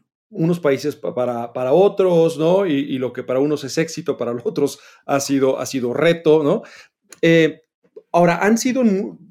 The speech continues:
por un lado, casos que son varios de ellos unicornios, sobre todo en el caso de las plataformas, haciendo gala de esa rápida escalabilidad, eh, que tú mencionabas, y también empresas grandes como Leonisa y Falabella.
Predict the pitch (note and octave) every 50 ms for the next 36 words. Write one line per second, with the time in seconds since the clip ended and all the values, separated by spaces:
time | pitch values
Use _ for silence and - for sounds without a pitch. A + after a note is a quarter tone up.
0 | _ - C#3+ D#3+ G3 F#3 D#3 D#3 E3 F#3+ G3+ F#3+ E3 C#3 - - - - - D3
1 | D3+ D3 - E3+ E3+ D#3 - - - - _ _ _ _ _ - B2+ A#2+ - D3
2 | D3 D3+ D3+ D3 C#3+ - - A#2+ C3+ C#3 C#3+ D#3 C#3+ - D3 C#3 C#3+ C#3 - -
3 | E3+ C#3+ C#3 B2+ - - D3+ E3+ F3+ F3 D3 C#3+ B2+ A#2 - - A2+ G#2+ A2 A2
4 | B2+ C3 C3+ C3 A#2+ A2+ A2 - A#2+ A2+ C3+ C3 A#2+ A#2+ A#2 - B2+ B2 - B2+
5 | - D#3+ D#3 D3 C#3+ C#3 D3+ F3 F3 - - - B2+ B2 B2 A#2 A#2+ B2 B2 B2
6 | A#2+ A#2 A2+ A2+ - B2+ A#2+ G#2+ - _ _ _ _ _ _ _ _ - A2 A#2
7 | C3+ C#3 C#3 C#3 D3 C3+ C3 A#2+ - - B2+ B2 A#2+ A#2 B2+ B2 B2+ C3 A#2 C3+
8 | C3+ C3+ A#2+ - - _ _ - C3+ A#2+ A2 G2+ _ _ - - A#2+ B2+ B2 B2
9 | C#3+ D3 D3 C#3 C3 C#3+ E3+ F#3 - - _ _ _ - - _ _ _ - D3+
10 | - D#3 D3+ D3+ F3 F#3+ F3 D#3 D3 - D#3+ C#3+ C3 C#3 D3 D3 D3 D3 C#3 -
11 | - B2+ A#2+ A#2+ A#2 A2+ A2 A2+ A#2 B2 C3+ C3+ C3 - C3+ B2 A#2+ A#2 B2+ D3
12 | D#3 E3+ G3+ G#3+ F#3 C#3+ -